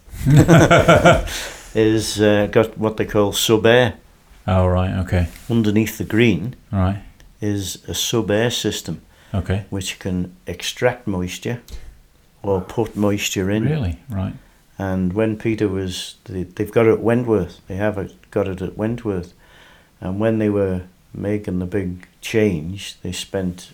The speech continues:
Speaker 2: thirty-five million, I think, on it. And he oversaw the, the, the creation of the new
Speaker 1: Right.
Speaker 2: Luke Wentworth.
Speaker 1: Right.
Speaker 2: Not in too many changes, but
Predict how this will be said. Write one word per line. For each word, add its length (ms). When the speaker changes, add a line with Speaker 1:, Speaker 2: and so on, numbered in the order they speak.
Speaker 2:
thirty-five 840
million, 400
I 60
think, 320
on 140
it. 120
And 140
he 160
oversaw 800
the, 360
the, 200
the 140
creation 600
of 120
the 80
new 100
Speaker 1:
Right. 160
Speaker 2:
Luke 220
Wentworth. 600
Speaker 1:
Right. 300
Speaker 2:
Not 240
in 400
too 160
many 260
changes, 560
but 300